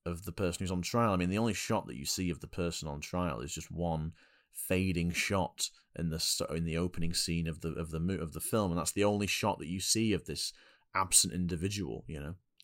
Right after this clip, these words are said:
Um, and I just think it's really beautifully constructed in that respect. And I think it's making a comment on how the state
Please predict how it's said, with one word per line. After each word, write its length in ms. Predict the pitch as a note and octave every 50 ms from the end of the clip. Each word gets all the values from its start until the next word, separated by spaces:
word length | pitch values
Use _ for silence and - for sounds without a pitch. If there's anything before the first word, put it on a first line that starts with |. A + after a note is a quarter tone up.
| - -
Um, 340 | E2 E2 E2+ F2 F2 F2 F2+ - _ _ _ _ _ _ _ _ _ _ _ - -
and 100 | A#2 G#2+
I 40 | A2+
just 140 | G#2+ F#2+
think 160 | - A2 G2+ A2+
it's 160 | E2+ - -
really 440 | G2+ G#2 G#2+ G#2 G#2 G#2 F#2 F2+ - - - - - - - - - _ _ _ _
beautifully 520 | - G#2+ G#2 G2 - - G2 - F2+ F#2+
constructed 600 | F2+ - F2+ - - - - - - - - D#2+
in 100 | D#2+ D2+
that 140 | D#2+ D#2+ -
respect. 520 | - - - - - - - - - - -
And 100 | G2+ G#2+
I 40 |
think 200 | G#2 - C#3 B2+
it's 120 | C3 A#2 -
making 320 | A#2+ A2+ G2+ A2 G2+ G2
a 60 | F#2+
comment 420 | F2+ - - A#2+ A#2+ A2+ G2 F2 -
on 120 | B1 E2
how 180 | F2 F2+ F2 F2
the 80 | E2+
state 600 | - - - - G#2 F#2+ F#2 - - - - -